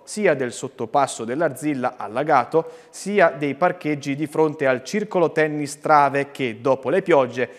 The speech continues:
diventano inutilizzabili. "Questi sono altri problemi", ci hanno scritto, eh, ci ha scritto il telespettatore, "mai risolti per decenni".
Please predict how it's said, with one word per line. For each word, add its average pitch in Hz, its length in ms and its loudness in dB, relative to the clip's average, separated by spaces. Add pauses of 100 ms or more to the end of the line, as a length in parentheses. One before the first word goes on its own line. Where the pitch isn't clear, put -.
(180)
diventano 170 720 0
inutilizzabili. 117 1000 -6 (280)
"Questi 151 560 -4
sono 127 440 -4
altri 135 420 -2
problemi", 131 600 0
ci - 120 -12
hanno 117 180 -8
scritto, 127 540 -10 (240)
eh, 123 280 -4
ci - 80 -10
ha 120 40 -8
scritto - 400 -4
il 110 240 -6
telespettatore, 143 840 0 (260)
"mai 147 420 0
risolti 143 640 -4
per 165 460 0
decenni". 120 600 0